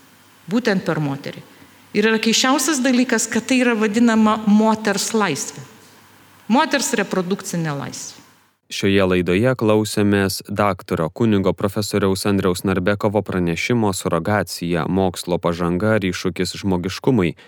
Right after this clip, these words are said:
Speaker 2: bei profesorės daktarės Birutės Obelianinės pranešimo "Nenorimas nėštumas ir saugus abortas.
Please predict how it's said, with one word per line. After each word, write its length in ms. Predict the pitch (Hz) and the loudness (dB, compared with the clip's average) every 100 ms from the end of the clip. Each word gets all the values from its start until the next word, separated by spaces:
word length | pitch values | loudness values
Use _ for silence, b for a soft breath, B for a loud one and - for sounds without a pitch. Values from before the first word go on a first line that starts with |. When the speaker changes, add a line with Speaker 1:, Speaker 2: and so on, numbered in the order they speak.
| _ | _
Speaker 2:
bei 140 | 131 - | 0 2
profesorės 680 | - 90 90 - 87 85 | 0 0 -2 -2 -2 -2
daktarės 560 | 87 87 - 87 87 87 | 0 -2 -2 -4 -4 -2
Birutės 480 | 92 98 92 82 85 | 0 0 0 -4 -4
Obelianinės 640 | 80 90 123 131 120 - | -2 0 0 2 0 -2
pranešimo 760 | 110 101 98 92 - 98 95 - | -2 2 0 0 -2 0 0 0
"Nenorimas 640 | 104 110 104 85 82 78 - | 0 0 2 0 -2 -4 -4
nėštumas 560 | 78 - - 123 113 - B B B | -8 -6 -2 0 0 -4 B B B
ir 200 | - 101 - - | 0 0 -2 -8
saugus 580 | - 117 117 113 80 - | -4 0 0 0 -4 -4
abortas. 680 | 95 95 87 - 69 65 | -2 0 0 0 -6 -8